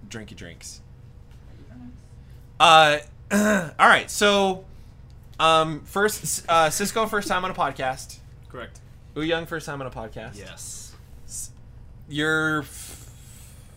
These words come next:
Speaker 3: Fifth-ish?
Speaker 1: fifth time?
Speaker 3: Not here,
Speaker 1: Stuart's
Speaker 3: but
Speaker 1: a returning guest.
Speaker 3: Mm-hmm.
Speaker 1: John's a returning guest. Matt's a returning guest.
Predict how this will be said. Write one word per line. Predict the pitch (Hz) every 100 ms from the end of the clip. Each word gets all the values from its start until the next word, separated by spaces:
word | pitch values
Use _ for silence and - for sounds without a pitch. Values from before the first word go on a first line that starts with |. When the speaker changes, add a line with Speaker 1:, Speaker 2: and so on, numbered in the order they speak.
| - - - - - - -
Speaker 3:
Fifth-ish? | 180 185 - 165 180 -
Speaker 1:
fifth | 147 165 - - - - - -
time? | - 160 190 190
Speaker 3:
Not | 147 147 -
here, | 117 143
Speaker 1:
Stuart's | 117 170 320 233
Speaker 3:
but |
Speaker 1:
a |
returning | 202 196 170
guest. | 127 120 135 - - -
Speaker 3:
Mm-hmm. | 123
Speaker 1:
John's | 147 170 165
a |
returning | 156 165 143
guest. | 131 123 131
Matt's | 123 120
a |
returning | 110 123 113
guest. | 101 101 - -